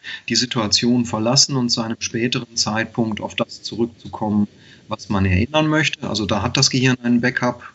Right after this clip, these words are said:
weil diese Informationen vorlagen. Aber dadurch, dass wir assoziativ einmal in die falsche Richtung gelaufen sind, fällt es einem schwer,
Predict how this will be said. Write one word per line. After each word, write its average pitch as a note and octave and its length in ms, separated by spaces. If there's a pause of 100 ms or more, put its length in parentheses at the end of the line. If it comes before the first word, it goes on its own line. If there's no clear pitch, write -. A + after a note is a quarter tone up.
(140)
weil G#2 240
diese G#2 220
Informationen G#2+ 680
vorlagen. B2+ 800 (420)
Aber G#2+ 240
dadurch, A#2 340
dass - 220
wir G2 100
assoziativ - 640
einmal A2+ 280
in G#2 60
die G#2 80
falsche A2 380
Richtung A#2 280
gelaufen A2 400
sind, G#2 220
fällt G#2 180
es G2 120
einem G2 220
schwer, G2+ 500